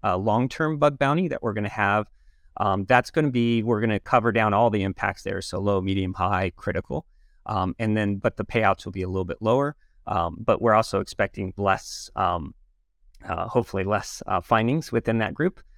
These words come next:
Um, but yeah, so really we're just trying to really incentivize right now the, uh, the Go-, the Gobi,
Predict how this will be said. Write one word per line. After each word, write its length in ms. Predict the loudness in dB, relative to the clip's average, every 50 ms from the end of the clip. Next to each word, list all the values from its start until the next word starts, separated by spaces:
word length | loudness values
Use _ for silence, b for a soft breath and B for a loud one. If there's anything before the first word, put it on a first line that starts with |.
| -20 -20 -12 -4
Um, 400 | -2 0 0 0 -2 -4 -6 -4 _
but 140 | 0 2 4
yeah, 180 | 4 4 2
so 180 | 2 0 0 0
really 280 | 2 2 2 2 4 2
we're 100 | 2 0
just 260 | 0 0 -2 -2 0
trying 240 | 0 0 0 0 0
to 80 | 0
really 240 | 2 2 2 2 0
incentivize 720 | -2 -6 -6 -4 -4 -2 -2 -2 -2 -2 -2 -2 -2 -2
right 160 | -2 -2 -2 -2
now 220 | -2 -2 0 -2
the, 280 | -2 -2 -2 -2 -2 -2
uh, 100 | -2 -4 -6
the 120 | -8 -4
Go-, 240 | 0 2 2 2 2 -2
the 140 | -4 -4 -2
Gobi, 480 | 0 0 0 0 0 -2 -4 -6 -8